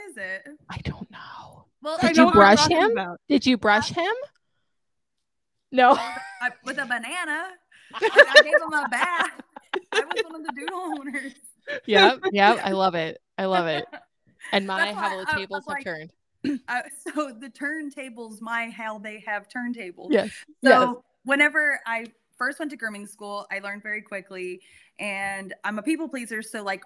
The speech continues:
Speaker 1: you give me a topic, you give me something, I will master it within
Speaker 2: Mm-hmm.
Speaker 1: a day because I can't fail.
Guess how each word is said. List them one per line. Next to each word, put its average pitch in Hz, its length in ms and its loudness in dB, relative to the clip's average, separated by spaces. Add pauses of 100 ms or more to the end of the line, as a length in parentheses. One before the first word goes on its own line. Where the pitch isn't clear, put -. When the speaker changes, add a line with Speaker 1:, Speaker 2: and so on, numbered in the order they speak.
Speaker 1:
you 233 180 -6
give 262 200 -8
me 269 160 -4
a 233 40 0
topic, 190 520 -4
you 196 100 -16
give 208 240 -12
me 220 140 -10
something, 185 580 -8
I 190 140 -2
will 202 180 -6
master 190 560 -6
it 285 300 0
within 220 340 -4
Speaker 2:
Mm-hmm. 208 60 -4
Speaker 1:
a 196 80 -4
day 190 320 -8
because 202 340 -10
I 185 120 -6
can't 185 340 -10
fail. - 340 -14